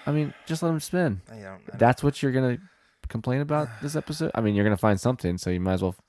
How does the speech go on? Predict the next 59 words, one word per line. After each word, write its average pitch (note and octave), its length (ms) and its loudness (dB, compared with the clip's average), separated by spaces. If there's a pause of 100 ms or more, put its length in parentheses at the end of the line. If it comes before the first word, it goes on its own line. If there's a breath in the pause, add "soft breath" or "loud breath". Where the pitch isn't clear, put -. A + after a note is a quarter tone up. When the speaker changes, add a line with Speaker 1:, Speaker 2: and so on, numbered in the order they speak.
(160)
Speaker 1:
pick - 160 -6
on F#2 140 -2
that, F2+ 200 0
right? E2+ 260 -2
Speaker 2:
I - 40 -14
mean, D3+ 160 -6
there D3 120 0
are B2+ 60 0
other B2+ 180 -2
things G#2 280 -12
to - 80 -18
be F#2 100 -16
critical G2 400 -12
of, G2+ 340 -10 (140)
uh, F#2+ 260 -10
you A2+ 160 -8
know, G2 160 -8
legit G2 480 -8 (160)
critical G2 380 -12
of. F#2 100 -10
I G2 40 -12
mean, F#2+ 180 -10
spinning F#2+ 400 -8
in F2+ 80 -10
the F2 80 -10
middle F2 180 -8
of E2 60 -12
the E2 80 -12
street F2 400 -12
and E2 160 -20 (640 soft breath)
taking F#2 260 -12
a E2+ 40 -12
shot E2+ 240 -6
at E2 60 -14
the F#2 60 -18
pike, E2 300 -12
I E2+ 40 -10
don't, E2 200 -16 (180)
I F#2+ 40 -16
don't F2+ 140 -16
think F2 160 -16
is E2+ 140 -16
one F2 140 -12
of F2+ 80 -10
them. F#2 120 -10
I G2+ 60 -8
mean, G#2+ 200 -6
Anakin, G2+ 580 -8 (720 soft breath)
you A2 80 -8
know, F2 100 -8
pioneered F#2+ 640 -8
spinning F#2 380 -8
for G2 120 -14
no F2 120 -10
reason. F2 500 -12 (120)
You F2 100 -20
know, E2+ 160 -12
he F#2+ 120 -16
said, F#2 260 -10